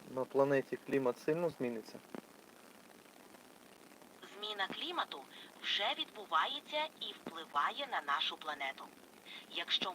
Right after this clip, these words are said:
Speaker 2: ми не вжиємо значних заходів для скорочення викидів парникових газів,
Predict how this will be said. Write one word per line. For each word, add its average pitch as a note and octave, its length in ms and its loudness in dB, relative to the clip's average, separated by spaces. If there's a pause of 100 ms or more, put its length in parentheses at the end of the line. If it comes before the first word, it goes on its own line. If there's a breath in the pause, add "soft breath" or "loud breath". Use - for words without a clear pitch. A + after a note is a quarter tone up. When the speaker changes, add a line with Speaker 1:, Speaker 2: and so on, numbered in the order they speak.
Speaker 2:
ми F#3+ 120 -8
не F#3 140 -6
вжиємо F#3 560 -2
значних E3 520 0 (120)
заходів D#3+ 460 2 (180)
для D#3+ 100 0
скорочення D#3+ 680 -2
викидів E3 380 -8
парникових - 760 -6
газів, - 360 -2